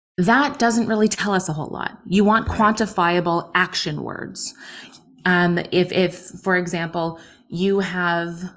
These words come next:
Speaker 1: led a team, you want to talk about that. If you have quantifiable results, for example, maybe you've, um, received, uh, approval for a grant of X amount of money, you want to be able to quantify that. And you want to also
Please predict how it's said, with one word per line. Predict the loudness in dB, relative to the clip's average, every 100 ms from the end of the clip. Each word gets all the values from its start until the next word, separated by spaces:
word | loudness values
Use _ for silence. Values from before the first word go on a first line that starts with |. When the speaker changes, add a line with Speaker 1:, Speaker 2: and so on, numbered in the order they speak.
| _ -2
Speaker 1:
led | 2 2
a | 0
team, | -2 0 0 0
you | -2 0
want | -2 0
to |
talk | -2 -2
about | -4 -10 -12
that. | -12 -12 -14 _ -20 -20 _
If | -6 -4
you | -6
have | -4 -2 -2 -4
quantifiable | -6 -6 -6 -6 -4 -4 -4
results, | -4 0 0 0 -4 -8
for | -10
example, | -6 -4 -4 -6
maybe | -6 -4 -2
you've, | 0 0 0 -4 -12 -20 -10 -2
um, | -2 0 -4 -2
received, | -2 0 0 0 0 -4
uh, | -6 -6
approval | -6 -2 -2 -2 -6
for | -6 -6 -6
a |
grant | -4 -2 0 0 -2
of | -4
X | -6 -6
amount | -6 -4
of | -2
money, | 0 2
you | 2
want | 2 2
to | 0
be | 0
able | -2 -4
to | -6
quantify | -2 -2 -2 -6 -6 -4
that. | -4 -2
And | -2
you | 0
want | -2 -2
to | -4
also | -4 -4 -4 -6 -6